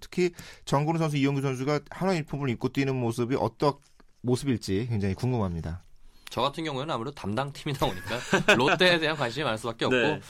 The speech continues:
Speaker 2: 제가 이월에 무려 보름 동안 출장을 갔다 오지 않습니까? 그러면서 선수들이 분명히 구슬땀 흘리는 걸 봤기 때문에 그 노력의 결과가 얼마 정도 나오는지도 궁금합니다.
Speaker 3: 네, 지난 시즌 우승팀 삼 년 연속으로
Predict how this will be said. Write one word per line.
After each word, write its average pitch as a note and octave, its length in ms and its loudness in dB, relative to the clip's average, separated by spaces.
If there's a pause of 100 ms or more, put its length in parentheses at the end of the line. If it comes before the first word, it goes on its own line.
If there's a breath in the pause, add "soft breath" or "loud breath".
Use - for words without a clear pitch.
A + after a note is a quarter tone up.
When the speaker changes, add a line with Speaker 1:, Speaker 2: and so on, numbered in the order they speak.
(160 loud breath)
Speaker 2:
제가 C3+ 480 2
이월에 D3 500 0
무려 A2+ 180 -6
보름 E3 340 2
동안 D#3+ 220 0
출장을 E3 200 -4
갔다 A#2 200 -4
오지 A#2 100 -6
않습니까? F#2 560 -6
그러면서 A2+ 300 -4
선수들이 D#3 400 -2
분명히 A2+ 380 -4
구슬땀 C3+ 420 -4
흘리는 D3 160 -6
걸 D#3 100 -8
봤기 - 220 -8
때문에 A2 460 -6 (360 loud breath)
그 D3 180 -4
노력의 D#3+ 360 2
결과가 C#3 420 -2
얼마 A#2 280 -2
정도 B2 180 -6
나오는지도 A#2+ 480 0
궁금합니다. G2 640 -8 (100)
Speaker 3:
네, G#2 260 0
지난 F3 240 4
시즌 G#3 520 2
우승팀 E3 760 0 (460 loud breath)
삼 A#3+ 220 0
년 A3+ 180 2
연속으로 B2+ 760 0